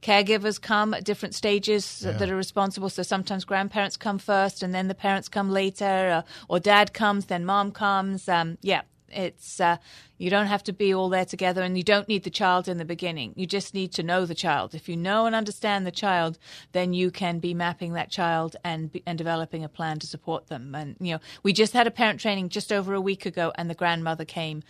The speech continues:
Speaker 1: um, to, you know, one grandmother came and left with a plan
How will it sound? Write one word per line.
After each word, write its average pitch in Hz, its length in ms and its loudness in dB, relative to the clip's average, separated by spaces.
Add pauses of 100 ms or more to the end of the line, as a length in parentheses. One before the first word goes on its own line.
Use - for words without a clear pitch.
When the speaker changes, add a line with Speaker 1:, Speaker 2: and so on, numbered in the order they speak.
(300)
Speaker 1:
um, 156 240 -2
to, - 180 -6 (140)
you 175 60 0
know, 160 80 0
one 170 180 0
grandmother 165 420 0
came 160 340 -6
and 165 160 -4
left 170 240 -2
with 170 120 -4
a 170 40 -4
plan 156 440 -4